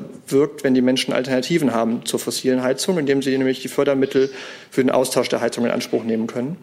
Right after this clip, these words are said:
Das sind Wechselwirkungen, die von den, unseren Gutachterteams, ähm, sowohl unseren als auch die des Wirtschaftsministeriums,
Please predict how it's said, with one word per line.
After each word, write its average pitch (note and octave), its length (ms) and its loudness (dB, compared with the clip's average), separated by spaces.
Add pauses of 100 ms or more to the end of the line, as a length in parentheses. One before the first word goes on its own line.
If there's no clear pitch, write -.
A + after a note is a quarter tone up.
(400)
Das D3 160 2
sind D#3+ 100 4
Wechselwirkungen, F3+ 800 2
die D3+ 140 2
von D3 240 0
den, C#3 240 2
unseren C3+ 240 0
Gutachterteams, D#3+ 1000 -2
ähm, C3+ 540 0
sowohl C3 380 2
unseren D#3+ 400 2
als B2 180 0
auch B2 80 -8
die A#2+ 120 -4
des A2 120 -6
Wirtschaftsministeriums, C#3+ 920 0